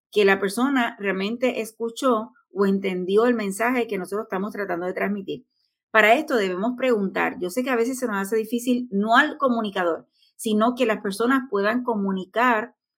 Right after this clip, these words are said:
si están entendiendo o no. Y para eso hay que buscar formas que podamos hacer preguntas o algo que sea en papel, asegurarnos que las personas están entendiendo o está llegando el mensaje correcto a la persona, y para eso preguntar para mí es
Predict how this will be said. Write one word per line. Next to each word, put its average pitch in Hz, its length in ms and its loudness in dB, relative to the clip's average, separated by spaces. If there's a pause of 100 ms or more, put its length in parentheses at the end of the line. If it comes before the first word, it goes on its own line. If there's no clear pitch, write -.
(240)
si 226 220 2
están 220 260 0
entendiendo 220 520 2
o 190 40 -2
no. 180 60 -4
Y 185 40 -6
para 190 160 0
eso 311 160 -2
hay 269 60 -2
que 277 100 -4
buscar 277 340 -4
formas 254 480 0 (340)
que 208 120 -2
podamos 196 360 4
hacer 233 260 0
preguntas 208 800 2
o 180 200 -2
algo 220 460 2
que 202 100 -8
sea 202 240 2
en 202 200 -2
papel, 214 640 0 (300)
asegurarnos 240 680 2
que 226 100 -4
las 190 100 -4
personas 208 300 -6
están 214 260 -6
entendiendo 220 760 -4
o 185 100 -2
está 180 340 -2
llegando 240 400 0
el 214 80 2
mensaje 214 580 -4 (440)
correcto 220 800 2
a 180 180 4
la 202 120 0
persona, 226 320 -4
y - 20 -14
para 190 200 -2
eso 220 320 -6
preguntar 190 500 -4
para 175 200 -4
mí 190 300 -4
es 185 420 -6